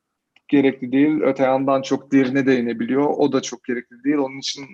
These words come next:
yani bir ayarını tutturmanız gerekiyor ama hani konuları sadece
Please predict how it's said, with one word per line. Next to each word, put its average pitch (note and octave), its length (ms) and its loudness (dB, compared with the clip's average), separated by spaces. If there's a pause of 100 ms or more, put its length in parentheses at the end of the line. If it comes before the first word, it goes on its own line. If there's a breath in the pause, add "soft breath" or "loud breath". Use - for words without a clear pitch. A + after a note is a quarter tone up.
(140)
yani B2+ 280 -2
bir C3+ 140 4
ayarını C3+ 480 2
tutturmanız C3 600 -8
gerekiyor B2+ 460 0
ama D3 220 -2 (480 loud breath)
hani C3 220 -2
konuları C#3+ 440 0
sadece D3 600 0